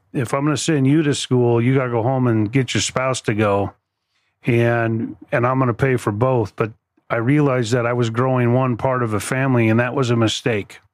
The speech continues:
And I just said, "We're gonna educate everybody. If you're on the team, I want both people going."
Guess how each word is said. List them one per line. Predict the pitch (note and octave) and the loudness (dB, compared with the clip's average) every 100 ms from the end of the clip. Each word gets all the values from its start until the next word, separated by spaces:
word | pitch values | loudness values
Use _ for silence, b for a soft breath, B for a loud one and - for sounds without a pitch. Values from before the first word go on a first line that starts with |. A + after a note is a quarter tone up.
| _ _ b b b | _ _ b b b
And | C3 | -2
I | A#2+ | 0
just | A#2+ B2 | 0 0
said, | - B2+ | 0 0
"We're | C3 | 0
gonna | C3+ B2+ B2 | 0 0 0
educate | A#2+ A#2 B2+ A#2+ | -2 -2 0 0
everybody. | C3 C3+ A#2+ A2+ A2 G#2+ | 2 0 0 0 0 -2
If | G2 | 0
you're | B2 | -2
on | B2 | 0
the | A#2+ | -2
team, | G#2 C3+ B2 | -2 0 2
I | A#2 | 2
want | A#2 A2 | 0 -2
both | A#2 A#2+ - | -2 -2 -2
people | B2 G2+ | -2 -2
going." | A2 A#2+ C3+ D3+ | -2 -2 0 0